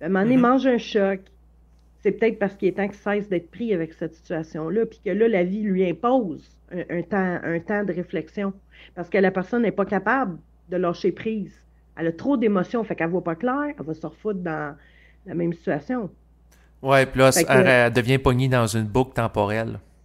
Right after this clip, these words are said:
Speaker 1: Et voilà. Puis là, si on veut sortir de ce, ce, cet univers puis de ce système planétaire-là, on n'a pas besoin de vaisseau. On y va par des fréquences.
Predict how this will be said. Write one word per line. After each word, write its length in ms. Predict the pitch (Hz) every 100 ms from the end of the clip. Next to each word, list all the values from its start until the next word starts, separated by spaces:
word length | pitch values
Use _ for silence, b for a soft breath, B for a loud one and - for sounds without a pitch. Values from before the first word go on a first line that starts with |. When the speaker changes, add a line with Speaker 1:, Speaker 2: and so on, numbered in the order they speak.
| _ _ _ -
Speaker 1:
Et 380 | 175 175 160 160
voilà. 480 | 185 190 254 254
Puis 120 | - 202
là, 140 | 240
si 140 | 262
on 80 | 240
veut 100 | 202
sortir 800 | 208 214 - - 269 320 269 185 -
de 220 | 170 180
ce, 340 | 175 - 180
ce, 480 | 165 - 170 160 151
cet 140 | 156 -
univers 500 | 196 185 214 240 226
puis 120 | 190
de 100 | 165
ce 220 | 170 -
système 440 | 170 - 202 226 214
planétaire-là, 840 | 214 196 180 175 156 180 285 339 - b b _ _ _ _ _
on 20 |
n'a 40 | 147
pas 120 | 214
besoin 240 | 214 233
de 80 | 226
vaisseau. 500 | 185 170 - 262 233 - _ -
On 40 |
y 60 | 165
va 120 | 202
par 180 | 208 202
des 120 | 175
fréquences. 760 | - 147 202 240 320 269 -